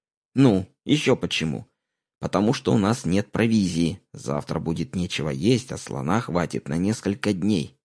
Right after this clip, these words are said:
«Этакий хитрец, король. Так бы и сказал, что хочешь сделать с нашей помощью запас мяса. Очень хорошо. Я согласен. А после того можно будет уйти или нет?» «Можно». «И ты дашь нам пирогу с грибцами, чтобы доехать до Фритауна?»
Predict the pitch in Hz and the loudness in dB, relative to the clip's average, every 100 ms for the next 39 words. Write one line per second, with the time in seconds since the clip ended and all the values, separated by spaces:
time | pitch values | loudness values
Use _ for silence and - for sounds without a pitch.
0 | _ _ _ _ _ - 73 62 76 82 | _ _ _ _ _ -6 -4 -2 -2 0
1 | - 98 - 120 98 - - 90 67 - | -2 -2 -2 -2 -2 -4 -4 -2 -2 -6
2 | _ _ _ - 62 73 98 - 127 85 | _ _ _ -6 -2 0 -2 0 -2 -2
3 | 57 - 76 - 73 80 87 69 78 78 | -4 -6 -6 -2 -2 -2 -4 -2 0 0
4 | - 82 80 71 - 82 80 76 76 85 | -2 -4 -2 -4 -4 -2 -2 -4 -4 -4
5 | 80 82 - 104 104 64 - - - _ | -4 -4 -4 0 0 -2 -6 -10 -12 _
6 | - 71 62 58 - 60 65 - 50 - | -6 -2 -2 -4 -8 -8 -8 -8 -10 -12
7 | _ _ _ - 135 127 113 73 58 - | _ _ _ 2 4 4 0 0 -2 -8
8 | - - _ _ _ - - 98 - 95 | -12 -14 _ _ _ -6 -2 0 0 0
9 | 104 104 87 110 123 120 113 113 110 107 | 2 4 4 4 4 2 2 2 2 2
10 | 110 98 76 64 - - 107 131 104 62 | 2 2 -2 -2 -4 2 4 4 4 0
11 | - _ _ _ _ - 139 113 92 95 | -6 _ _ _ _ 0 4 4 2 -2
12 | 98 _ _ _ _ _ _ _ - 92 | -2 _ _ _ _ _ _ _ 0 2
13 | 110 82 95 - 95 101 87 78 120 139 | 4 4 2 2 0 0 2 4 4 2
14 | 127 120 - - 98 78 - 76 80 95 | 0 -4 -4 -2 -2 -2 -4 -2 2 2
15 | 85 - 67 73 - 117 98 73 64 55 | 2 -2 -4 -4 -4 -4 -4 -4 -4 -8